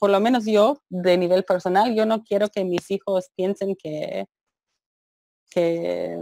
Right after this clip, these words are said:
solamente es para tener bebés, las relaciones,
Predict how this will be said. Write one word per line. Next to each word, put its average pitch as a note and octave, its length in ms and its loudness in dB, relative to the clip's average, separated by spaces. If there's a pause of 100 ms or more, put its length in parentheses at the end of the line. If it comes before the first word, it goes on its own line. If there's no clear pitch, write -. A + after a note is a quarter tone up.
solamente G3 640 2
es G3+ 140 0
para F3+ 220 0
tener F3+ 280 0
bebés, F#3+ 960 -2 (260)
las F3 260 0
relaciones, F3+ 1080 -2